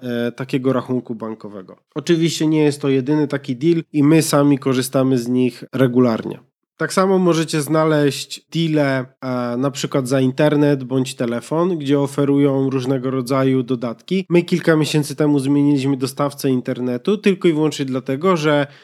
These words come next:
oferował nam tak samo dobry i szybki internet w tej samej cenie, bądź dwa funty za miesiąc mniej, ale dostaliśmy jeszcze, e, voucher na sto funtów do Amazona,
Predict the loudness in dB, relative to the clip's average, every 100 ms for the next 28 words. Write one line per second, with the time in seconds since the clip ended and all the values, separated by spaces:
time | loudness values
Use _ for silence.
0 | _ _ -8 0 2 2 2 2 2 0
1 | 0 -4 -8 _ -2 0 2 2 2 0
2 | 2 0 0 -4 -8 -8 -4 -2 0 0
3 | 2 2 0 -2 -18 _ -20 0 2 2
4 | 2 4 2 0 0 2 4 2 0 -2
5 | -4 -14 _ -16 -2 -2 0 -2 -2 0
6 | 0 0 0 -2 -2 -6 -4 -2 2 0
7 | -2 -2 2 2 2 -2 0 -2 0 0
8 | 0 -2 -2 -2 0 -2 _ -8 -4 -4
9 | -4 0 2 2 2 2 0 -2 -4 -2
10 | -2 0 -2 0 -2 -4 -4 -2 0 0
11 | -4 -4 -2 -2 -2 -4 -2 -2